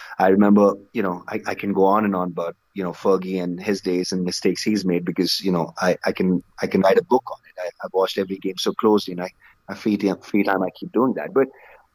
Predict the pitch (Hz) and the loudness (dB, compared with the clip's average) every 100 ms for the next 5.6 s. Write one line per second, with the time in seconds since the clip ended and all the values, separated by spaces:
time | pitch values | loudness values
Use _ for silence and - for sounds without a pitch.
0 | _ - 190 - - 202 214 185 - 147 | _ -2 -2 -2 -8 -6 -4 -6 -2 -2
1 | 156 156 - _ - 143 127 - 120 127 | 0 -2 -2 _ -6 -4 -4 -6 -2 0
2 | 156 139 - 127 - 117 110 - 110 104 | 0 -2 -4 -6 -2 -2 -2 -2 -4 -4
3 | 101 107 104 101 98 95 92 95 - 76 | -4 0 2 2 4 2 2 2 -2 -6
4 | - - - - 92 95 110 120 - - | -6 -10 -8 -6 -2 0 4 2 0 -20
5 | - - - _ 104 107 | -20 -20 -20 _ -2 -2